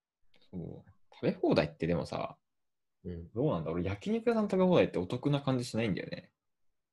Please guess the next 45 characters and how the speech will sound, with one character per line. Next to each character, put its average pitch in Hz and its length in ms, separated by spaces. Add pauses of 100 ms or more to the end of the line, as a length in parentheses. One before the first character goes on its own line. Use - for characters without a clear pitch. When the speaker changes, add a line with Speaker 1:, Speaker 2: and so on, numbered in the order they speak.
(220)
Speaker 2:
ほ - 280
う。 - 40 (1300)
Speaker 1:
い 104 60
や、 90 60
肉 101 260
の 165 140
質 156 320
が 160 80
下 139 180
が 143 140
る 95 380
じ 85 100
ゃ 80 60
ん、 82 60
ま 82 100
ず。 - 180 (1000)
Speaker 2:
あ 113 460
ー、 - 60
は 104 60
い 98 40
は 92 120
い - 20
は 95 60
い - 20
は 82 60
い。 - 20
Speaker 1:
い - 840
や、 87 60
あ - 20
れ 139 80
を 143 40
気 143 140
に 170 100
し 185 80
な 208 60
い 170 40
な 117 60
ら 95 40
い 92 40
い - 20
ん - 20
だ 80 60
け 73 80
ど - 80
さ。 - 280